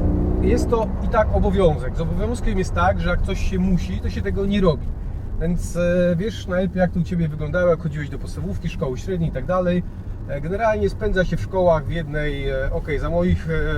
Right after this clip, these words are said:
e, za moich czasów, tak? <laughs> Było osiem lat plus, e, cztery plus pięć. No, tragedia. I, e, z mojego doświadczenia mogę powiedzieć tyle, że edukacja formalna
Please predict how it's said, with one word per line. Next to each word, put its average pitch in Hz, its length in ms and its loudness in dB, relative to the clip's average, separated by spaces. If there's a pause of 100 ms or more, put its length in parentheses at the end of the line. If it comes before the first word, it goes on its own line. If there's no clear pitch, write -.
e, - 40 -2
za 165 120 -2
moich 165 180 0
czasów, - 360 -2
tak? 156 200 -2 (320)
<laughs> - 300 -6
Było 143 200 -2
osiem 180 380 0
lat 196 240 0
plus, - 600 -4
e, 135 640 -2
cztery 208 720 2 (100)
plus 170 280 0
pięć. 147 580 -2 (260)
No, 160 120 -4
tragedia. 165 600 -2 (1300)
I, 170 300 2
e, 156 160 -2
z 143 80 -6
mojego 196 240 -4
doświadczenia 196 480 -2
mogę 175 180 2
powiedzieć 165 340 -2
tyle, 190 240 -2
że 160 180 -2
edukacja 170 480 -2
formalna 165 640 0